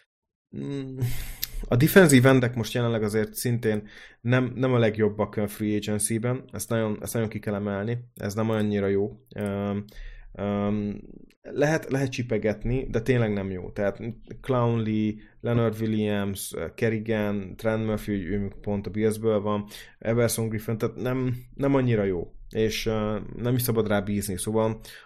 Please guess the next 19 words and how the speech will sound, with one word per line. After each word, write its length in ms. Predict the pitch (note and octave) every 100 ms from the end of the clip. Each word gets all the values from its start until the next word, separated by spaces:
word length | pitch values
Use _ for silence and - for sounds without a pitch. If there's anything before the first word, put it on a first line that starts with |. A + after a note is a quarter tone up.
| _
ha 120 | D3
akar 300 | D3 D3+ B2+
valamit 380 | B2 A2+ A2 A2
az 80 |
ember, 500 | G#2+ G#2 G2 F2+ - -
trade, 420 | - B2 A2+ A2 - - - - -
ö, 480 | G2 G2 G2 G2 F#2+ -
trade 320 | - A#2+ A2+ -
vagy 180 | G2
free 300 | G2 G#2 G2
agent, 280 | F#2+ F#2 F2
ö, 160 | G2 F#2
bocsánat, 360 | G#2 G#2 G2
ö, 180 | G2 G2
draft. 380 | F#2 F2+ - - - - - - _ _ _ _
Én, 160 | C#3+ E3
akit 240 | D#3 B2+
viszont 280 | B2 B2 A2+
draftolnék, 720 | G#2 G2+ - G#2 G#2 C3 D3